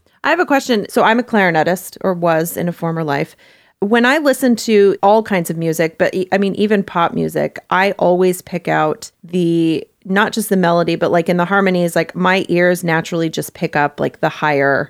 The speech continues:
harmonies. As a bass player, do you find that, like, when you listen to music, you just through your training, hearing the, the bass lines or the lower lines, or do you also just like a, like a regular person just follow the melody?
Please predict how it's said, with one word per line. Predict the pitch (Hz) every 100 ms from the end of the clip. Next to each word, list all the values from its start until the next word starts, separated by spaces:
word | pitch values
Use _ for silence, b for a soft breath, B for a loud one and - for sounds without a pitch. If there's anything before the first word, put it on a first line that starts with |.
| -
harmonies. | - 156 143 123 78 143 - 196
As | 190
a |
bass | 196 208 247
player, | - 233 185
do | 175 202
you | 196 220
find | 214 190 180 208 196
that, | -
like, | 165 175
when | 185 180
you | 185
listen | 180 180 185 180 175
to | 185
music, | 180 180 180 175
you | 175 170 - -
just | 185 -
through | 196
your | 170
training, | 165 - 185 175 190 190
hearing | - - 175 175 185 185
the, | 175 170 160 -
the | 170
bass | 160 156 165
lines | 190 185 190 196
or | 180
the | 165
lower | 165 160 175
lines, | 165 147 160 180 196 -
or | 170
do | 160
you | 170 180
also | 151 170 175 151 160 - b b b b
just | - 175
like | 170
a, | 160 151 _ _ -
like | 165 151
a | 147
regular | - 151 151 151 156 151
person | 156 151 147
just | 147 -
follow | 156 143
the | 139
melody? | 139 147 139 80